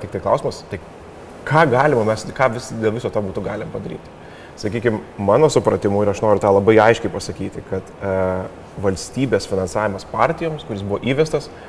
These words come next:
aš manau, tai buvo teisingas žingsnis ir jisai buvo reikalingas žingsnis ta kryptim, norint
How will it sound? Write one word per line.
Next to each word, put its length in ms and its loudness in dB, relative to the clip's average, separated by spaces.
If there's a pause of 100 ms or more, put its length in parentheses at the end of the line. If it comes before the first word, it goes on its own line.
(160)
aš 160 -6
manau, 160 -4
tai 80 -4
buvo 220 -2
teisingas 420 2
žingsnis 460 -2 (500)
ir 160 0
jisai 160 -6
buvo 160 2
reikalingas 480 2
žingsnis 400 -4
ta 160 2
kryptim, 460 -4 (180)
norint 320 2